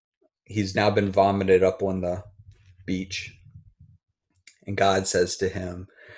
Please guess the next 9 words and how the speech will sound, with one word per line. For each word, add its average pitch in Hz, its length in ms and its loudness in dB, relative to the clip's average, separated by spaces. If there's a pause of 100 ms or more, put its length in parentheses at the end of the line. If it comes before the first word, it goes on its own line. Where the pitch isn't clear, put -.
(400)
"Arise, 98 840 4 (400)
go 104 220 8
to 101 120 4
Nineveh," 87 640 -2 (1040)
right? 95 260 -2 (1120)
And 101 540 2
here 117 280 4
we 117 140 4
are 101 380 6